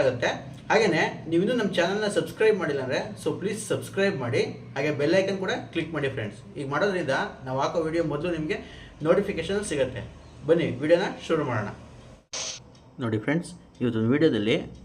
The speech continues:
ಮೊದಲನೇ ಗಾಡಿ ಬಂದು Honda Mobilio ವಿ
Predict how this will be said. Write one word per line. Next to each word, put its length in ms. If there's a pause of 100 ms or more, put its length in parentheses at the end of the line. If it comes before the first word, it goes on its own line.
ಮೊದಲನೇ 340
ಗಾಡಿ 240
ಬಂದು 240 (760)
Honda 260 (380)
Mobilio 520 (580)
ವಿ 80